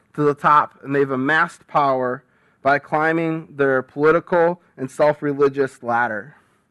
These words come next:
And Jesus comes along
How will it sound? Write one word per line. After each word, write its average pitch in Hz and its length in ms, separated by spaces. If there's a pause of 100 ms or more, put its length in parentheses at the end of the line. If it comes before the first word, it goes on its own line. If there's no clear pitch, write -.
(840)
And 127 200
Jesus 170 420
comes 160 240
along 135 520